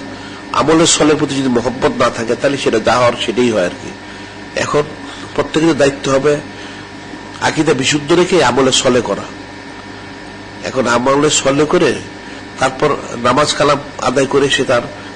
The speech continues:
কোনো প্রয়োজন থাকে, সেটা সে পুরো করতে পারে, কিন্তু নামাজ কালাম ফৌত করে তো করা কখনো শরীর সম্মত নয়, এতে তো বরকত নষ্ট হবে,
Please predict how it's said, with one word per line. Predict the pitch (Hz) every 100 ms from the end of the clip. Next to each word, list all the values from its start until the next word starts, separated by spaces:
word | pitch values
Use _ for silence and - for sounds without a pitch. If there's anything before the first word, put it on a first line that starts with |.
| -
কোনো | 120 123
প্রয়োজন | 139 139 143
থাকে, | - 143
সেটা | 143 151
সে | 143 147
পুরো | 151 143
করতে | 139 -
পারে, | 117 98 - - -
কিন্তু | 120 123
নামাজ | 120 143 143
কালাম | 147 139 139
ফৌত | 143 139
করে | 139 135
তো | 131 127 - - -
করা | - 127
কখনো | 127 131 135 127
শরীর | 135 120
সম্মত | - 123 117 -
নয়, | 104
এতে | 113 120
তো | 135 131 - - - 104
বরকত | 127 139 120
নষ্ট | 123 123 -
হবে, | 131 135